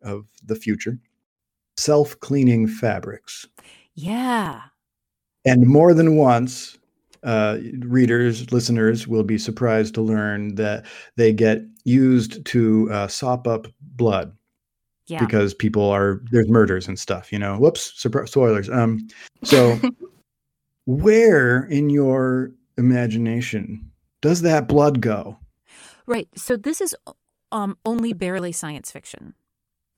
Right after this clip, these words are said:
Speaker 2: Um,
Speaker 1: Okay.
Speaker 2: there are, there, there are people who are working on, on things like this, um, and, and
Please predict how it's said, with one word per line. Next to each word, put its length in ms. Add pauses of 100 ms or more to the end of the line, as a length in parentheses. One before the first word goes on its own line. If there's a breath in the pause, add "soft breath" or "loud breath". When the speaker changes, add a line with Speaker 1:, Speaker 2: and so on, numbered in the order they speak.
(500)
Speaker 2:
Um, 320
Speaker 1:
Okay. 240
Speaker 2:
there 280
are, 520
there, 320
there 240
are 60
people 340
who 160
are 80
working 460
on, 420 (100)
on 220
things 340
like 200
this, 360 (600)
um, 340 (180)
and, 200 (120)
and 200